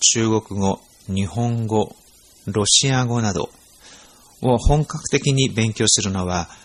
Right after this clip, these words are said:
高等教育の段階でというのが当たり前になっている。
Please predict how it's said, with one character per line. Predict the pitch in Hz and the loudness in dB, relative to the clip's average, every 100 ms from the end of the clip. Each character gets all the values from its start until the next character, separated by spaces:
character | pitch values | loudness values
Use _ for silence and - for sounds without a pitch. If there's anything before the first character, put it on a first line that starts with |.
| - - - | -20 -20 -6
高 | - 170 | 0 0
等 | 175 180 175 | 2 0 0
教 | - 165 | 2 2
育 | 143 - | 2 -2
の | 87 | -2
段 | 87 90 | 0 -2
階 | 87 90 87 | -2 -2 0
で | 90 82 - - - - - - | 0 -2 -8 -20 -20 -20 -20 -2
と | 208 202 | 2 4
い | 165 | 4
う | 139 | 2
の | 110 | 0
が | 101 95 - | 0 -2 -2
当 | 95 | -2
た | - 139 | 0 0
り | 147 | 2
前 | 139 135 135 | 0 0 0
に | 156 | -2
な | - | -2
っ | 85 | -6
て | - - | -10 -10
い | |
る。 | - | -10